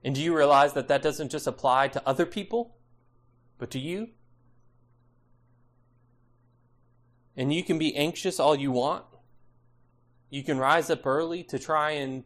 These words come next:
succeed, to do everything you want. You can go to bed late at, late at night.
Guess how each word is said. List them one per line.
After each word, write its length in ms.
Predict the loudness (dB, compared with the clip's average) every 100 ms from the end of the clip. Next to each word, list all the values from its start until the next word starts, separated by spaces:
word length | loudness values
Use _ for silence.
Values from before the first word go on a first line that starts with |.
| _
succeed, 560 | -18 -16 -10 -8 -8 -10
to 80 | -8
do 180 | -2
everything 440 | 0 0 -4 -10 -10
you 140 | -8
want. 320 | -6 -6 -8 -12 _ _ _
You 140 | -8 -6
can 160 | -2
go 340 | 2 4 2 -4 -20 _
to 100 | -4
bed 400 | 0 4 4 2
late 300 | -2 0 2
at, 280 | 0 -2 -6 -6
late 260 | 0 0
at 140 | 0 -2
night. 420 | 0 0 -4 -10